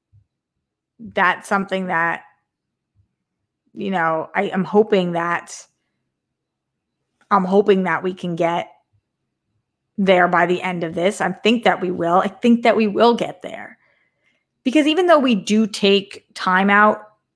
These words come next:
for those, those funny things like the therapy scene or, like, even small little moments about, <laughs> like, the fucking, "Are you black, kid?" That fucking got me. <laughs>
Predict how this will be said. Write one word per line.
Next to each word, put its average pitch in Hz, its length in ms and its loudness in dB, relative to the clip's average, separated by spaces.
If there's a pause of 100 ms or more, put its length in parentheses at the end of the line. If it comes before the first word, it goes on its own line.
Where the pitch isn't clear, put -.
(140)
for 220 460 4
those, 196 300 -2 (360)
those 202 340 -6
funny 196 300 -2
things 196 300 -6
like 185 180 -6
the 208 80 -4
therapy 202 480 0
scene 190 420 -6
or, 180 100 -4
like, 170 220 -8 (440)
even 226 180 2
small 208 540 6
little 196 220 2
moments 190 460 -2
about, 175 300 2
<laughs> - 160 -6
like, 208 140 -6 (1700)
the 202 120 -8
fucking, 190 500 -2
"Are 202 60 -2
you 196 180 2
black, 185 460 0
kid?" 185 440 -4 (1400)
That 190 260 -2
fucking 156 460 -10
got - 320 -6
me. - 540 -4
<laughs> - 20 -20